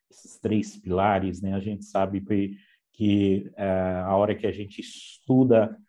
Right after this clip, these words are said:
a vida do solo, eh, como melhorar a, a, a fertilidade, a gente passa por esses, eh, pilares pra entender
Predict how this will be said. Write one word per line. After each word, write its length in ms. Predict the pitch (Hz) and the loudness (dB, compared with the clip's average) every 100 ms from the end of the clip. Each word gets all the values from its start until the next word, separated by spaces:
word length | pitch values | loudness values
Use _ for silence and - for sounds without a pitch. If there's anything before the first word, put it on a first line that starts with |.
| _ - | _ -10
a 140 | 92 | -8
vida 420 | 87 92 113 107 | -4 2 4 4
do 140 | 98 90 | 2 -2
solo, 880 | - - 101 101 98 92 92 92 - _ _ | -8 -2 2 2 2 0 -2 -6 -16 _ _
eh, 220 | 95 95 | 0 0
como 340 | 95 107 104 104 | 0 0 2 2
melhorar 760 | 101 98 95 95 101 98 95 _ _ _ | 2 2 2 4 4 2 -2 _ _ _
a, 600 | 95 95 92 104 95 98 | -8 -8 -8 -10 -10 -10
a, 40 | 98 | -12
a 40 | |
fertilidade, 1300 | - 117 113 - 107 101 101 110 123 117 120 120 120 | -4 -4 -4 -6 -4 2 4 6 4 2 2 2 0
a 140 | 110 | -4
gente 360 | 104 110 107 104 _ | -4 -4 -6 -10 _
passa 480 | 113 117 - - 120 | 4 4 -2 -8 -8
por 240 | - 110 | -2 2
esses, 540 | 107 104 - 98 - _ _ _ _ 110 | 2 0 -6 -8 -12 _ _ _ _ -2
eh, 680 | 104 101 98 101 98 104 101 _ | 2 4 2 0 -4 -10 -16 _
pilares 1080 | 123 104 104 113 117 117 107 - - - _ _ _ _ _ | 4 6 6 6 4 2 -2 -8 -20 -20 _ _ _ _ _
pra 160 | 110 | 2
entender 880 | 113 113 113 101 98 110 120 117 107 | 2 2 0 2 2 4 6 4 2